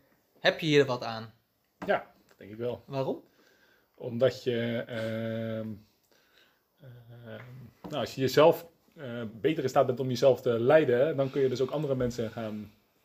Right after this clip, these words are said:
Speaker 2: meenemen. Ehm,
Speaker 1: Maar is het niet oké om gewoon een tijdje gewoon dom te volgen?
Speaker 2: Ik denk dat onderdeel van zelfleiderschap ook is anderen kunnen volgen. Ja. En kunnen leren van, van anderen. En, eh,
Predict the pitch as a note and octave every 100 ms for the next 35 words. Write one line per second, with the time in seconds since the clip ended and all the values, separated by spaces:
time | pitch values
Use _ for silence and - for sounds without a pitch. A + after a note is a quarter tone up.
0 | _ - A#2+ B2 A2+ G2+ G2 A#2+ A3+ _
1 | _ _ _ _ _ A#2 A2 A2 A2+ -
2 | A2+ A2+ G#2 D3 E3+ G3 F#3 F3 G#3+ G#3
3 | G3 - F#3 E3+ F3+ F#3 F#3 D#3+ D#3+ D#3+
4 | E3 E3 D3+ - G3+ E3+ - A#2 A2+ _
5 | _ _ _ _ _ - - _ - _
6 | _ _ _ - A#2+ B2 A2+ G#2 A#2 A2+
7 | G#2+ G#2 A#2 A#2+ G#2+ G#2 A2 - A2 -
8 | - A#2 G#2 - A#2+ - C3 A#2 C3 B2+
9 | D3 C#3 G#2 - _ _ - - _ _
10 | _ _ _ - A2+ A2 A2 A2+ A#2 G#2+
11 | A2+ A2+ - _ _ A#2+ A#2 A#2+ A#2 A2+
12 | A2+ A2 - A2 G#2+ A2 A2 A2 A2+